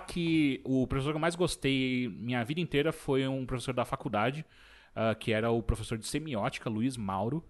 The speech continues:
Cara, esse cara foi o que salvou minha faculdade de jornalismo, que eu achei uma bosta do, do início ao fim,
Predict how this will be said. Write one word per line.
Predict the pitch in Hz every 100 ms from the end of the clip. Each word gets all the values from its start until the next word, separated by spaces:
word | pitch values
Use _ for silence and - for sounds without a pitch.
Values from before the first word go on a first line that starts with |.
| - - - -
Cara, | 135 127 117
esse | 117 -
cara | - 120 127 135 131 123 113
foi | - 135
o |
que | 131
salvou | - 135 127
minha | 131
faculdade | 135 - 120 120
de |
jornalismo, | 120 120 107 117 127
que | 127
eu | 117
achei | -
uma | 127 110
bosta | 87 117 120 113
do, | 107
do | 113 113
início | 117 135 143
ao |
fim, | - - 123